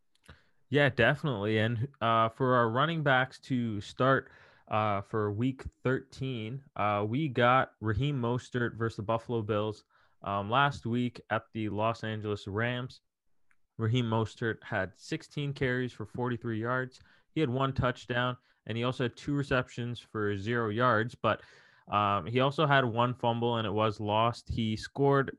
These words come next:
ten point eight fantasy points. Um, Mostert is back from his ankle injury, and he's got, he got plenty of touches in his first game against the Rams, and he led the backfield with eighteen touches overall, and he took twenty-nine snaps.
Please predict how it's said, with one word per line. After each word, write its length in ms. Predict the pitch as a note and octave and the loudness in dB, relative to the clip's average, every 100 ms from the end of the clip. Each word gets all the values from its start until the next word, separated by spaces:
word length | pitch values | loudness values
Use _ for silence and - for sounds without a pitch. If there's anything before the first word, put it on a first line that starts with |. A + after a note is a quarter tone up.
| - | -2
ten 240 | - C#3 | 0 0
point 280 | C#3 C#3+ C#3 | -2 -4 -4
eight 200 | B2 A#2+ | -4 -6
fantasy 320 | - A2+ A2+ - | -6 -6 -6 -8
points. 320 | A#2+ A2+ G#2+ - _ _ _ - | -6 -4 -6 -12 _ _ _ 2
Um, 300 | A2 G#2+ A2+ | 2 4 2
Mostert 520 | C#3 C#3+ - C#3 - | 2 2 0 0 2
is 260 | A2+ A2+ | 0 0
back 400 | G2 A#2 A#2 A#2+ | 0 4 4 2
from 180 | - A2 | -2 -2
his 200 | A2 G2+ - | 0 -2 -2
ankle 320 | B2+ B2 B2+ | -4 -2 -4
injury, 420 | B2 A#2+ B2 B2 | -4 -2 -2 0
and 100 | G#2+ | -2
he's 240 | A#2 A#2 G#2+ | -2 -4 0
got, 300 | A#2 A2+ - _ _ _ _ | 2 2 -2 _ _ _ _
he 180 | - D3 | -4 0
got 220 | D3 C3+ | 2 2
plenty 240 | - C3+ C3 | 2 2 2
of 100 | A#2+ | 4
touches 440 | A#2+ A#2 B2 A#2 | 2 4 0 -2
in 120 | A2 | -2
his 240 | A2 A2+ A2 | -2 -2 -2
first 320 | A2+ A2 - | -2 -2 -2
game 300 | G#2+ G#2+ G#2 - | -2 -2 -4 -6
against 320 | G#2 F#2 - | -2 -4 -4
the 100 | G#2 | -2
Rams, 400 | G#2 G#2 G#2 G2+ | 0 0 -2 -6
and 140 | G2+ | -6
he 100 | A2+ | -4
led 180 | A#2 A#2 | -2 -2
the 80 | G#2 | 0
backfield 520 | G#2+ G#2 - A2+ G#2 | 2 2 0 -6 -4
with 160 | G#2+ - - | -4 -6 -6
eighteen 680 | A#2+ A2+ - A#2 A#2+ A#2 A2+ _ _ _ - | -4 -4 -6 -4 -4 -4 -6 _ _ _ -4
touches 300 | B2 A#2+ A2+ | -4 -2 -4
overall, 720 | A2+ A2+ G#2 G#2 G#2+ C3+ D3 C3+ | -2 -4 -4 -2 0 2 2 0
and 120 | A2 | -4
he 100 | A#2 | -4
took 220 | - B2 - | -4 -6 -2
twenty-nine 460 | B2+ A#2 G#2+ G#2+ | -2 0 0 -2
snaps. 600 | - - A2 A2 - - | -6 -2 2 2 0 -12